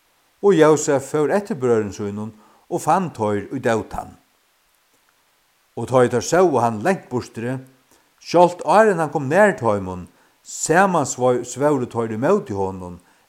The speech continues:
at bana honum. Og teir søgdu hvør við annan,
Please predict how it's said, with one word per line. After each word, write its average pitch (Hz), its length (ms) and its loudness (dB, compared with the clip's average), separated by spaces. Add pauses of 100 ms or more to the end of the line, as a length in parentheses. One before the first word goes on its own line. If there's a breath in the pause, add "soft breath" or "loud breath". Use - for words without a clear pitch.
at 107 200 -8
bana 120 420 0
honum. 82 460 -10 (1200)
Og 101 140 -14
teir 95 100 -12
søgdu 160 380 -2
hvør 147 260 4
við 127 140 -2
annan, 104 480 -4